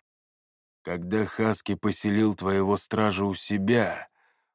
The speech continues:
он скрывал свой дом ото всех, а также отвернулся от девочек для утех, чтобы не подвергать его опасности. Демоны сильно обиделись на поведение Хаски.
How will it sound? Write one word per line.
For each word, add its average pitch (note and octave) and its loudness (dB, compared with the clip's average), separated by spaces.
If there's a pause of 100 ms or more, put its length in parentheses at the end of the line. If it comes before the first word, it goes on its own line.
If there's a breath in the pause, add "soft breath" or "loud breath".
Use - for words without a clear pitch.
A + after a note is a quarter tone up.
(120)
он D#3+ 4
скрывал C#3+ 2
свой B2+ 2
дом B2+ 4
ото B2 2
всех, B2+ 0
а F2+ -4
также A2 2
отвернулся G#2+ 2
от F#2+ 0
девочек A2 2
для G#2 4
утех, A2 -2 (340 loud breath)
чтобы G2 0
не G2 2
подвергать E2+ -4
его E2+ -2
опасности. - -8 (640)
Демоны A2 6
сильно A#2+ 2
обиделись B2+ 0
на G2 -2
поведение E2+ -4
Хаски. - -14